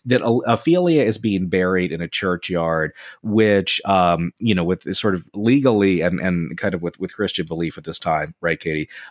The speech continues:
Um, that if, if you, if, if you were a victim of suicide, you were not supposed to be buried in hallowed ground because the idea was, the idea was that this, that suicide is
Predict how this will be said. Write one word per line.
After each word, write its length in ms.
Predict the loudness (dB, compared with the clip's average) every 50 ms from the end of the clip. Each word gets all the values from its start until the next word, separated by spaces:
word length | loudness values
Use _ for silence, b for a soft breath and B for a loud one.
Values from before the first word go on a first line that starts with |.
| B
Um, 320 | 0 2 2 2 2 0 0
that 160 | 0 2 2
if, 120 | 0 0 0
if 140 | -2 0 2
you, 460 | 2 4 4 4 4 2 -2 -2 -2
if, 140 | 0 0 2
if 160 | 0 0 2
you 120 | 2 2 4
were 200 | 4 4 4 4
a 60 | 4
victim 340 | 2 0 0 0 0 0 0
of 140 | 0 0
suicide, 840 | -2 -2 -2 0 0 0 0 -2 -2 0 2 2 4 4 4 2 2
you 160 | 0 -2 -2
were 140 | -2 -4 -4
not 340 | -4 -2 0 0 0 0 -2
supposed 420 | -8 -10 -4 -2 0 0 0 -2 -4
to 80 | -4
be 120 | -2 -2 0
buried 380 | 2 2 2 4 4 4 2
in 80 | 2 -2
hallowed 380 | 0 0 2 2 2 2 2 2
ground 320 | 2 2 4 4 2 0
because 240 | -2 -4 -4 -6 -4
the 120 | -2 0
idea 500 | 0 0 0 -2 -2 0 2 4 4 4
was, 340 | 2 0 0 -2 -2 -2 -4
the 180 | -2 2 4 4
idea 380 | 4 4 4 2 2 2 4
was 200 | 4 2 2 2
that 160 | 0 -2 -2
this, 200 | -2 -4 -4 -4 -2
that 200 | -2 -2 -2 0
suicide 840 | -2 0 2 2 2 4 2 2 2 2 2 2 2 2 0 -2 -2
is 440 | -4 -4 -2 -2 -2 -4 -4 -8 -10